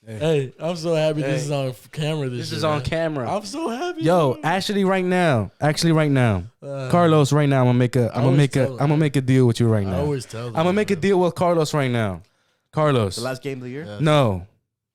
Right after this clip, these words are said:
Speaker 1: No, no, no, no.
Speaker 3: Okay.
Speaker 1: It's gonna be a hard one. Maybe. Carlos, if the Cowboys sweep this season
Speaker 2: Mm-hmm.
Speaker 1: against the Commanders,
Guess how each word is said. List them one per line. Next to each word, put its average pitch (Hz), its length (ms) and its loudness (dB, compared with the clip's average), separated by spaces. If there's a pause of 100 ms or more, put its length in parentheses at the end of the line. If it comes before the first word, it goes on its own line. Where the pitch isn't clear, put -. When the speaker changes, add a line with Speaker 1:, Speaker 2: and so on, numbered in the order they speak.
Speaker 1:
No, 110 140 -8
no, 135 100 -6
no, 160 120 0
no. 147 360 0 (320)
Speaker 3:
Okay. 101 260 -8
Speaker 1:
It's 113 120 -8
gonna 131 120 0
be 135 140 -2
a 131 80 0
hard 135 280 0
one. 90 280 -4 (640)
Maybe. 101 560 -4 (1040)
Carlos, 120 580 -2 (2000)
if - 140 -8
the 110 80 -4
Cowboys 135 480 2
sweep 120 500 -2 (1200)
this 113 220 -2
season 85 480 -4 (500)
Speaker 2:
Mm-hmm. 101 200 -10 (1080)
Speaker 1:
against 98 260 -8
the - 60 -14
Commanders, 95 640 -12